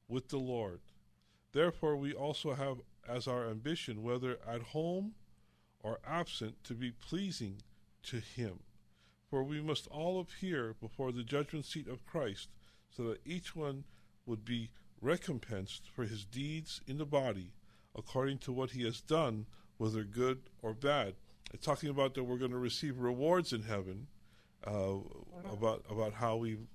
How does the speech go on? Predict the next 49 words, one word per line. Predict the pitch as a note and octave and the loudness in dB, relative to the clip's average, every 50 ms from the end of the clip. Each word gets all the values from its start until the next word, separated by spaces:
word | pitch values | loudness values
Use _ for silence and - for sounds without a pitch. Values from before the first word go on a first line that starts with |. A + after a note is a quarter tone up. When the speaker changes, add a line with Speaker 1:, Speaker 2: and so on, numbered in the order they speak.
| - - | -8 -6
Speaker 1:
uh, | G#2 G2+ - G#2 | -4 -4 -4 -4
you | G#2 | -6
know, | G#2 | -6
on | G2 G#2 G#2+ G#2+ | -4 -2 -4 -2
how | C3 B2 A#2+ B2 | 2 2 2 2
we've | A#2+ A#2+ A2+ G#2+ | 4 2 0 2
lived | A#2 B2+ C3 A#2+ A#2+ | 2 2 2 4 4
our | A#2+ A2 A2+ | 2 2 4
lives | A#2 A#2 A2+ A2 - | 2 2 0 0 0
here | - B2 A2+ | -2 -2 -2
on | A#2 C#3 | 0 2
earth. | E3+ D#3+ B2 - - - - - - - - - | 4 2 2 2 -4 -14 -18 -18 -20 -20 -20 -2
But | - A#2 G#2+ | -2 -2 -2
specifically, | - - - A#2+ - - G#3+ G#3+ F#3+ G#3+ D#3+ C3 A#2+ G#2+ A2 B2 B2 - - - | 0 0 0 2 6 6 6 6 6 2 0 2 0 -2 -2 -4 -8 -12 -14 -2
Paul | - C#3 C3 C#3+ D#3+ | 4 6 8 8 8
is | D#3 - | 6 4
saying | - - C3 A2 G2+ G2 G2+ B2 - - - - - - - - - - - - | 4 4 4 4 4 2 0 -4 -6 -10 -14 -16 -18 -20 -20 -20 -20 -20 -10 -2
to | - A#2+ | 0 2
be | A2+ B2 B2+ - - - | 2 2 0 0 0 4
absent | C#3 D3+ F3 F#3+ F#3 - - G#3+ G3+ E3+ | 8 10 10 8 8 4 2 2 2 2
from | - F#3+ F#3+ G3 | 2 2 4 4
the | G3+ F#3 | 4 6
body. | F3+ D3 A#2+ G#2 G2 F#2+ G2+ B2 - - - - - - - - - - - - - - - - | 6 8 8 8 6 4 0 -6 -6 -14 -16 -18 -20 -20 -20 -20 -20 -20 -20 -20 -16 -10 -6 -4
Okay, | G#2 - - C#3 C#3 | -4 0 2 4 6
our | B2+ A#2 G#2+ | 6 6 4
soul | - - D3+ D3+ D3+ D3+ | 4 4 6 6 6 6
is | C3 - | 6 6
absent | D3+ D#3+ D3+ - F3 D#3+ | 6 4 6 4 0 0
from | - E3+ E3 | 0 0 0
the | D#3+ D#3+ | 0 2
body. | D#3+ E3 E3+ F3 F#3 G3 F#3+ - - | 4 6 6 6 4 2 -2 -4 -6
What | - A#2 | -4 -2
does | B2+ C3+ | 2 4
that | D3 D3+ D3+ | 2 4 4
mean? | E3 F3 F#3 F#3+ F#3 - - - | 2 2 2 2 0 -4 -6 -4
It | A2+ | -2
means | A#2+ C3 C3 C3+ | -2 0 0 0
a | |
Speaker 2:
Mm-hmm. | E3 D#3 | 0 0
Speaker 1:
person | D3 C#3+ - D#3+ D3+ D3 | 0 0 2 2 4 8
died. | D#3+ E3+ G#3+ A3+ E3+ G#2 F2 - - - - - - - - - - - - - - - - - - - - - - - - - | 8 8 8 8 6 4 2 -4 -12 -16 -16 -20 -20 -20 -20 -20 -20 -20 -20 -20 -18 -14 -14 -14 -14 -18 -20 -20 -20 -20 -8 -4
So | - - C#3+ C3 B2 | 4 6 8 8 8
Speaker 2:
Right. | D#3+ C3+ | 6 6
Speaker 1:
to | - C3 | 4 4
be | C3 C#3 C3+ - - | 4 4 2 4 6
absent | D3+ D#3+ F#3 F3+ - - F#3 E3 | 8 8 8 8 6 2 2 4
from | - F3 D#3+ | 4 4 4
the | D3+ D3 | 4 4
body | C#3 D3+ E3+ F#3+ G3 F3 C#3 A#2+ B2+ D3+ | 6 6 6 6 6 4 4 2 0 -2